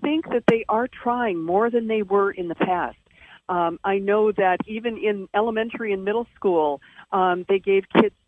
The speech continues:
time out for a day after a very important election not too many years ago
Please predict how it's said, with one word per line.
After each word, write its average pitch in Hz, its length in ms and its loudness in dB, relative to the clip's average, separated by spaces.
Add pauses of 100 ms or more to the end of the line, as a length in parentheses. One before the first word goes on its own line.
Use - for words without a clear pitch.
time 208 340 -2
out 208 240 0 (100)
for 196 160 0
a 175 60 0
day 202 480 0
after 214 520 -2
a 208 240 -2
very 208 340 -2
important 220 460 -4
election 202 720 -4
not 170 280 -2
too 175 120 0
many 143 200 -4
years 143 320 -4
ago 127 260 -4